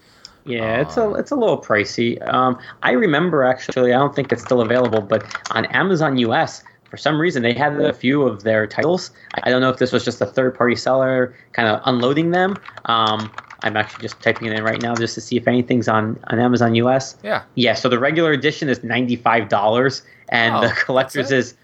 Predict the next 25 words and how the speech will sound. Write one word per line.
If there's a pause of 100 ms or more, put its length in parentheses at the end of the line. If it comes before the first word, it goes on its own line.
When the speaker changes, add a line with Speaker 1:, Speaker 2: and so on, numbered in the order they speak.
(520)
Speaker 1:
is (100)
a
hundred
fifty
dollars. (140)
Speaker 2:
That's
it?
Speaker 1:
So
Speaker 2:
It's
Speaker 1:
don't,
Speaker 2:
just
Speaker 1:
don't,
Speaker 2:
a
hundred
fifty
dollars.
Speaker 1:
don't, (180)
don't
use
Amazon,
people.
Try,
um,
try, (220)
try,